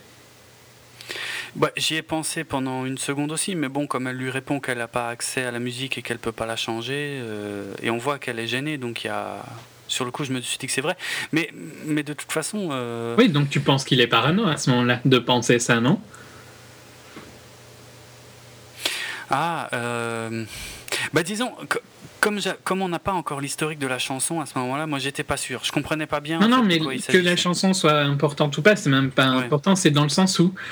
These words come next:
Speaker 2: euh, tu te dis qu'il imagine que quelqu'un met des chansons juste pour l'énerver, lui, quoi. Je trouve de la manière dont c'est
Speaker 1: Ah.
Speaker 2: présenté, ça le,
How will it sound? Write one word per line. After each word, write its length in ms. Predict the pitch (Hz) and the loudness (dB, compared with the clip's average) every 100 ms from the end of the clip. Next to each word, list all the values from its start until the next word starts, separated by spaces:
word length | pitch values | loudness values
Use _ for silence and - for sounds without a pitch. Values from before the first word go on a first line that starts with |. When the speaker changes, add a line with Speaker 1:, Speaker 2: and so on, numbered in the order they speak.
| - - 147 | -8 0 4
Speaker 2:
euh, 260 | 139 135 139 - | 6 6 2 2
tu 180 | - 160 | 2 6
te 80 | 156 | 6
dis 300 | 147 175 233 | 6 4 4
qu'il 400 | - 147 143 147 | 4 4 4 4
imagine 640 | 175 156 147 170 190 208 233 - - - - - | 4 4 2 2 2 0 -4 -10 -20 -20 0 6
que 100 | 147 | 6
quelqu'un 400 | 156 151 190 190 | 6 4 4 4
met 140 | 160 | 6
des 120 | 143 | 4
chansons 440 | 139 151 147 190 185 | 4 2 2 4 6
juste 260 | 156 180 | 4 2
pour 140 | - 139 | 4 4
l'énerver, 500 | 139 131 135 131 135 | 6 4 4 6 4
lui, 240 | 127 143 | 4 2
quoi. 180 | 143 110 - - - - - - - | 2 -4 -6 -20 -20 -20 -20 -12 -2
Je 80 | - | 6
trouve 180 | 190 | 6
de 40 | 175 | 6
la 100 | 165 | 6
manière 320 | 185 196 190 | 6 4 4
dont 120 | 175 | 4
c'est 140 | 175 156 | 4 4
Speaker 1:
Ah. 40 | 170 | 4
Speaker 2:
présenté, 420 | 156 156 156 247 | 4 4 4 4
ça 180 | - | 6
le, 80 | 143 | 4